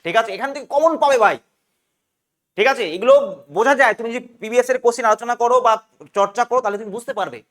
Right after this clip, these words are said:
ঠিক আছে? তো সেই রকম টু হান্ড্রেড কোশ্চেন তোমাদের করাবে, ঠিক আছে? আর কবে করাবে সেটা দেখাচ্ছি। দেখো, এখন থেকে, কাল থেকেই প্রতিদিন সন্ধ্যা সাতটার সময় রেলওয়ে রিভিশন ক্লাস চলবে, ঠিক আছে? যেটা রুটিন হচ্ছে এটা, যেখানে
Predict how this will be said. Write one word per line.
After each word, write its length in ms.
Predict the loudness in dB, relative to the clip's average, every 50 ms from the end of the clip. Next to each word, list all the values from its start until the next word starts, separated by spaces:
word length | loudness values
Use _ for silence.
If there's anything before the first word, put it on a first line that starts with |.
| _ _ _ _ _ _ _ -6
ঠিক 120 | 0 0 0
আছে? 140 | 0 0 -8 -12 _ _ _ _ _ _ _ _ _ _ _ _ _ _ 4
তো 80 | 4 4 4 4 2 2
সেই 160 | 2 2 4 4
রকম 200 | 4 6 6 4 4 2 -4 0
টু 80 | 2 4 4
হান্ড্রেড 260 | 4 4 4 0 -2 -2 -12 -2 -2
কোশ্চেন 260 | -2 -2 -2 -8 -8 -6
তোমাদের 240 | -4 -4 -4 -4 -4 -6 0 2
করাবে, 300 | 6 6 6 6 6 4 2 0 -8 _ _ _ _ -2
ঠিক 120 | -2 2 4 4
আছে? 140 | 2 2 -2 -6 -6 _ _ _ _ _ _ _ _ _ _ _ _ _ 0 4 6 6
আর 80 | 6 6 2 -4 -8 -4
কবে 240 | -2 0 2 2 2 2 2
করাবে 240 | 2 4 4 2 0 -4
সেটা 120 | -4 -4 -2 -2
দেখাচ্ছি। 240 | -2 -4 -4 -6 -4 -4
দেখো, 140 | -2 0 0 -2
এখন 160 | 0 -2 -4 -2 0
থেকে, 200 | 0 2 4 6 4 4 4 2 4 6
কাল 140 | 6 6 6 4
থেকেই 280 | 0 -4 -2 -2 -2 -2 -4 -12 _ _ _ _ _ _ _ _ 4 6
প্রতিদিন 420 | 6 6 6 2 -4 -4 -4 -6 -6 -6
সন্ধ্যা 220 | -6 -8 -6 -2
সাতটার 360 | -4 -4 -2 -2 -6 -6 -6 -6
সময় 180 | -4 -2 -2 -2 2 4
রেলওয়ে 320 | 4 4 4 4 4 4 4 4 2
রিভিশন 340 | 0 -4 -6 -6 -6 -8 -10 -6 0
ক্লাস 180 | 0 0 0 0 -8
চলবে, 220 | -8 -2 0 0 -2 -2 _ _ _ _ _ _ _ _ -4
ঠিক 100 | 2 2 2
আছে? 120 | 2 2 -2 -4
যেটা 140 | -4 -6 -6 -4 -4
রুটিন 220 | -6 -6 -4 -6 -6
হচ্ছে 160 | -6 -4 -4 -6 -4 -4 -4
এটা, 160 | -4 -4 -6 -6 -10 _ _ _ _ -4
যেখানে 200 | -2 0 0 0